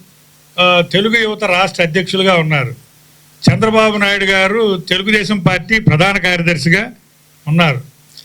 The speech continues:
అప్పుడు అందరం ఉమ్మడిగా పీడీఎస్యు, ఏఎస్ఎఫ్, ఎస్ఎఫ్ఐ, ఏఐడిఎస్ఓ, ఇతర సంఘాలన్నీ కలిపి ఉమ్మడిగా ఆ రోజున ఆ నాలుగు మెడికల్ కాలేజీలు ప్రవేశపెడుతున్న దానికి వ్యతిరేకంగా ఆ రోజున పెద్ద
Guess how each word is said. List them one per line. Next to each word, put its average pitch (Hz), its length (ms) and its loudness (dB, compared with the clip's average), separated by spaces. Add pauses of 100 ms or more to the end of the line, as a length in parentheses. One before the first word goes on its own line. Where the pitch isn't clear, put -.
(340)
అప్పుడు 190 220 2
అందరం 240 400 0
ఉమ్మడిగా 226 800 -2 (600)
పీడీఎస్యు, 180 920 -2
ఏఎస్ఎఫ్, 180 920 0 (420)
ఎస్ఎఫ్ఐ, 180 800 0 (500)
ఏఐడిఎస్ఓ, 185 800 0
ఇతర 180 240 -2
సంఘాలన్నీ 208 760 -2
కలిపి 208 340 -2
ఉమ్మడిగా 208 560 0 (400)
ఆ 175 80 2
రోజున 196 680 0 (480)
ఆ 175 80 2
నాలుగు 208 460 0
మెడికల్ 214 360 -2
కాలేజీలు 196 500 0
ప్రవేశపెడుతున్న 180 760 -4
దానికి 175 300 0
వ్యతిరేకంగా 185 640 -4
ఆ 196 40 2
రోజున 185 300 -4
పెద్ద 165 340 -4